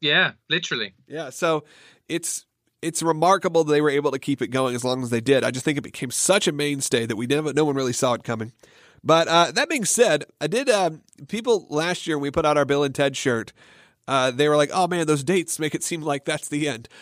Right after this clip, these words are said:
Speaker 2: Well, that popped in my head today when it ended, and I adjusted. We put up a full color rendering version of the shirt. I kinda, I, I kinda redid it. Said, says, "We're history,"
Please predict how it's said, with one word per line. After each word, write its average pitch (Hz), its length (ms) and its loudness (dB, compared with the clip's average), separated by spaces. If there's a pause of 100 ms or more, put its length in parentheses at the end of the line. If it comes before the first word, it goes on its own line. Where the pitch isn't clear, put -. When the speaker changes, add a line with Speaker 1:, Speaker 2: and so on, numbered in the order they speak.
(100)
Speaker 2:
Well, 202 380 4 (340)
that 180 180 -2
popped 220 200 0
in 196 80 0
my 170 120 2
head 185 200 2
today 143 420 0
when 151 200 -2
it 139 120 0
ended, 139 360 -2
and 135 140 -2
I 139 100 -2
adjusted. 160 520 0
We 143 60 -2
put 165 140 0
up - 80 -2
a - 60 0
full 214 240 2
color 180 300 4
rendering 147 360 0
version 143 380 -2
of 131 420 0 (340)
the 131 80 -2
shirt. 156 320 4
I 127 100 -2
kinda, 135 340 -2 (280)
I, 123 320 -4
I 123 40 0
kinda 143 200 0
redid 143 300 0
it. 143 140 2
Said, 127 140 -4 (120)
says, 127 200 -2
"We're 127 160 0
history," 196 500 2